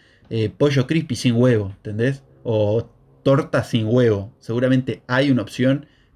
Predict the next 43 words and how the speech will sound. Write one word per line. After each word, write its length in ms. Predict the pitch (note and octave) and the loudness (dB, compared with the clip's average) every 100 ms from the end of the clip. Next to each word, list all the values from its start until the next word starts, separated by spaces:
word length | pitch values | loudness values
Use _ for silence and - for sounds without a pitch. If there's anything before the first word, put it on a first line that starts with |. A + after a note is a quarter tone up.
| _ | _
para 720 | A#2+ A2+ A2 A2 G#2+ G#2+ B2+ - | -4 -2 -2 -4 -6 -8 -12 -4
cada 240 | - C3 | 0 0
producto 420 | A#2+ A2+ B2+ B2+ A2 | 2 2 2 0 -2
que 100 | G#2+ | -2
te 100 | A2+ | -4
falte. 480 | A2+ G#2 F#2+ A#2 - _ _ | -6 -8 -6 -8 -10 _ _
Y 120 | - | -8
es 60 | G#3 | -6
solo 180 | - A3+ | -2 -2
un 60 | B2+ | 0
poquito 260 | C3+ D#3+ | 0 0
de 80 | A#2+ | 0
ganas, 380 | B2+ C3 G#2+ - _ | 2 0 -2 -6 _
¿entendés? 260 | - A2+ F3 | -6 -2 0
Esta, 240 | F3 C3 - - | -2 -6 -8 -6
o 40 | |
sea, 240 | A2 A#2 - _ | 0 -2 -2 _
yo 120 | - C#3 | -4 -2
creo 120 | D3 | 0
que 60 | C3 | 2
en 60 | |
esta 140 | C#3 B2 | 2 0
cuarentena 360 | A#2 A2+ D3+ | -2 0 0
aprendimos 420 | C#3 B2 C#3+ D3+ | 0 0 -2 -2
que 200 | - A#2 - - | -4 -6 -6 -6
muchas 260 | D3+ F3 E3 | -4 0 0
de 40 | |
las 100 | B2 | 0
cosas 200 | D#3 D#3+ | 0 -2
que 100 | D3 | -4
consumimos 480 | A#2 G#2+ A#2+ D3+ D3 | -4 -6 -2 -2 -2
afuera 280 | A2+ - D#3+ | -6 -2 0
las 140 | B2 | 0
podemos 580 | - - G#2 A2 C#3+ D#3 | -2 -6 -2 0 0 0
co-, 140 | B2+ - | -6 -8
hacer 240 | A#2 A#2 | -6 0
adentro. 400 | A#2+ B2+ C3+ - - - - | 2 4 2 0 -8 -12 -8
Está 260 | - A2 G#2+ | -6 0 2
bien, 280 | A2+ G2+ - - - - - | 2 -2 -8 -20 -20 -20 -8
ir 180 | B2 C3 | 0 2
afuera 320 | B2 B2+ C3 | 2 0 0
es 160 | B2 - | 0 0
otro, 840 | A#2 - - A2 A2 G#2+ G#2 - | -2 -2 -6 -4 -2 -4 -8 -12